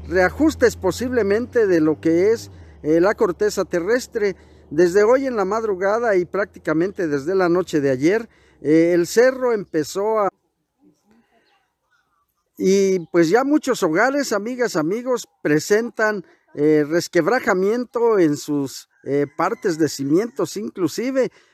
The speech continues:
eh, las calles, pues también ta-, y les decía, amigas, amigos, pues es imperante que atiendan las indicaciones que las autoridades, eh, les estarán emitiendo y les están emitiendo.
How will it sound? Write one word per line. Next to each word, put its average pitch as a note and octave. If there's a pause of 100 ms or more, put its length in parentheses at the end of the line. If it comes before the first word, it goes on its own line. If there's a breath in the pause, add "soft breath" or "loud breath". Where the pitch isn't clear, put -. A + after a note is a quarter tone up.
eh, D#3
las E3
calles, B3+
pues E3
también F3
ta-, - (880)
y E3+
les B3+
decía, C#4+
amigas, C4+
amigos, B3
pues F3
es A3+
imperante A3
que F3
atiendan G#3
las D#3+
indicaciones A3
que D#3+
las D3+
autoridades, G#3 (320)
eh, D3
les C#3+
estarán E3
emitiendo F3
y F3
les C#3+
están E3+
emitiendo. C#3